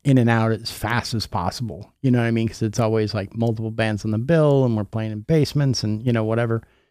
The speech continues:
Um, so I, yeah, I always wanted to get a three guitar vault that held two guitars and a bass. Um, the nice thing about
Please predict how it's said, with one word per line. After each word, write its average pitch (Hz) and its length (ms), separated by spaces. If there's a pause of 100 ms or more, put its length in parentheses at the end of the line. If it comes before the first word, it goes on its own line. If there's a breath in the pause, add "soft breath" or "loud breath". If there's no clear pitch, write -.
Um, 113 480 (100)
so 131 200
I, 123 180
yeah, 127 220
I 113 120
always 127 280
wanted 131 220
to 127 80
get 123 340
a 110 80
three 139 360
guitar 117 520
vault 110 560 (380 soft breath)
that 123 100
held 120 320
two 143 160
guitars 120 460
and 110 100
a 107 40
bass. 95 580 (340)
Um, 113 480 (320)
the 127 100
nice 123 380
thing 139 160
about 117 480